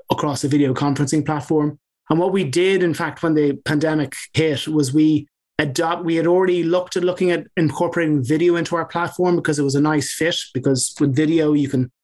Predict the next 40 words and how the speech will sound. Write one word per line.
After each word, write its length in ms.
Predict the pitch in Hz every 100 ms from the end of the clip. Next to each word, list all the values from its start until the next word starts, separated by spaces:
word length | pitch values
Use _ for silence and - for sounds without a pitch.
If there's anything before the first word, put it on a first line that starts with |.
| _ -
discuss 380 | 131 - 165
the 80 | -
case, 460 | 151 151 147 131 -
but 120 | 156
also 260 | 147 147 -
you 80 | 139
can 120 | 135
rig 120 | 139
up 80 | 131
a 60 | 127
document 460 | 143 135 151 131
alongside 580 | 131 135 139 - 139 139
that. 220 | 147 143 - - _ _ -
And 80 |
you 60 | 131
can 120 | 135
do, 140 | 127 139
you 200 | 156 147
can 220 | 131 120 -
have 220 | 123 139
consultations 720 | - 147 139 131 147 139 135
with 100 | 131
witnesses, 600 | 131 151 151 135 147 139
you 80 | 131
can 100 | 131
prepare 300 | 127 123 143
material. 640 | 135 135 156 151 151 147 147 _ _ -
And 100 | 175
what 80 |
we 80 | 180
did 120 | 185
is 100 | 196
we 60 | 175
took 260 | 175 214 202
that 160 | 185
video 220 | 170 175 170
application 540 | 165 151 170 156 143
and 120 | 151
we 140 | 165 170
actually 540 | 175 - 185 165 -